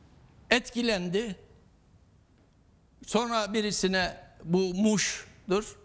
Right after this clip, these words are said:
birisine kitabı okuduğunu, şaşırdığını söylemiş. Ancak parti disiplinini öne çıkarmış. Bize de aynı şeyi söyledi.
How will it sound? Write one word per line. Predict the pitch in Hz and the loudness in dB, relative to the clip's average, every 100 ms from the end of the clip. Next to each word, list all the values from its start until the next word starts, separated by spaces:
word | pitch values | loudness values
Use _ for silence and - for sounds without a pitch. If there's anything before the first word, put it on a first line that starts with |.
| - - | -16 -2
birisine | 196 202 151 196 233 - - - | 2 2 2 2 0 -2 -12 -4
kitabı | - 208 190 | 0 0 0
okuduğunu, | 196 156 196 175 175 180 214 - - - - | -4 -2 0 2 0 0 -4 -8 -20 -20 -6
şaşırdığını | - 214 196 202 175 175 156 | 2 2 2 -2 -2 -4 -4
söylemiş. | - 135 135 240 - - - - - - - - | -2 -2 -2 -2 -6 -10 -18 -20 -20 -20 -4 2
Ancak | 208 220 196 - | 2 2 -4 0
parti | 220 220 208 190 | 0 0 -2 -4
disiplinini | 139 160 131 139 127 127 135 139 139 139 - | -4 -4 -2 -2 0 0 0 0 0 -2 -4
öne | 139 147 135 - - | -2 0 0 -4 -12
çıkarmış. | - 139 127 139 196 - | -4 0 0 0 -4 -4
Bize | 165 160 180 | 0 2 4
de | 151 | 2
aynı | 147 147 | -2 -4
şeyi | 123 151 127 | -2 -2 -2
söyledi. | 160 151 131 160 | -2 0 -2 -2